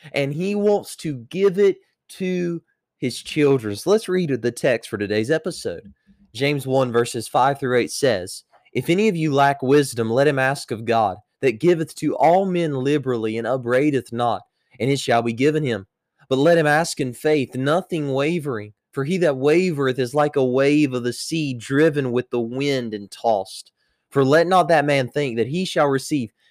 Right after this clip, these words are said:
anything of the Lord. A double-minded man is unstable in all his ways."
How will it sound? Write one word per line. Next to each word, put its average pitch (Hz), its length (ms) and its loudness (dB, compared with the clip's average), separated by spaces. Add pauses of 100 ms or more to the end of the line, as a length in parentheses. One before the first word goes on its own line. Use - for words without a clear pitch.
(360)
anything 175 640 0
of 113 120 -4
the 120 60 0
Lord. 135 380 2 (320)
A 143 80 2
double-minded 165 920 2
man 123 320 -2
is 110 180 -6
unstable 123 960 0 (380)
in 113 120 -2
all 113 220 6
his 113 180 -2
ways." 117 500 -2